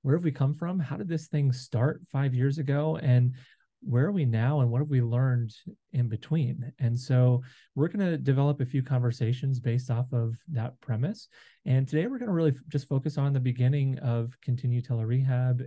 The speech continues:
and our parent company, Q L I. So really, uh, how we got our start. And, um, Steve, I'm gonna kick it over to you to,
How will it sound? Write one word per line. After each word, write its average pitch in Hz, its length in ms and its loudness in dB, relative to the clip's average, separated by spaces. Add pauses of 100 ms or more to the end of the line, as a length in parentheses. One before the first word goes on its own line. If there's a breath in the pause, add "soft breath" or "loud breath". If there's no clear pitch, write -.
and 113 380 -2
our 131 80 -6
parent 123 340 -2
company, 117 500 -2 (420 loud breath)
Q 120 200 2
L 107 120 0
I. 135 260 -2
So - 160 -4
really, 123 400 2 (460 soft breath)
uh, 113 140 -4
how 127 220 0
we 135 140 2
got 127 180 2
our 117 120 0
start. 120 560 -2 (180)
And, 107 580 -4 (120)
um, 110 320 -4
Steve, 123 260 0
I'm 123 100 0
gonna 127 220 0 (200)
kick 123 180 -2
it 120 80 2
over 113 180 0
to 107 80 -2
you 120 280 2
to, 107 240 0